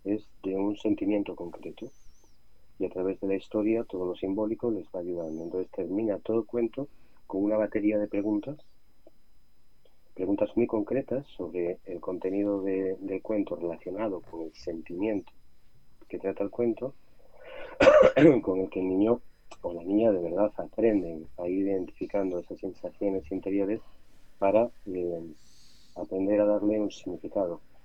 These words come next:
Un buen ejemplo, por ejemplo, es, sería el de la, el de la cucaracha. Eh, todo el mundo, cuando le dices que se imagine que por encima de la mesa está pasando una cucaracha,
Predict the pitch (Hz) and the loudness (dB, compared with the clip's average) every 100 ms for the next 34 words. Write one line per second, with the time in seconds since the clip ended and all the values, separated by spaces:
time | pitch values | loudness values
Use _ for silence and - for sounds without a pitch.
0 | - - 120 127 - 131 127 117 104 117 | -8 2 6 6 6 2 0 -2 -2 -2
1 | 117 117 - 117 104 113 113 117 107 104 | -2 -4 -4 -10 -6 0 2 2 2 0
2 | 98 95 - 98 101 101 - 110 95 - | -2 -4 -8 -2 0 0 -2 -2 -2 -4
3 | - - - - - - - - - - | -18 -20 -20 -20 -20 -20 -20 -20 -20 -20
4 | - - - - - - - - - - | -20 -20 -20 -20 -20 -20 -18 -18 -20 -20
5 | - - 104 104 - 127 127 135 131 131 | -14 -6 0 0 2 4 6 4 2 0
6 | - 107 107 104 104 101 101 104 101 107 | 0 0 2 2 0 0 0 0 -2 -4
7 | - 120 117 - - 104 107 107 - 117 | -4 -4 -4 -8 -10 -6 -4 -4 -2 -2
8 | 104 104 104 113 113 110 107 110 - - | -2 -4 -4 -2 0 0 0 -2 -6 -8
9 | - 104 107 104 104 101 110 117 - 123 | -6 -4 -2 -2 -2 -2 -2 -2 -6 -8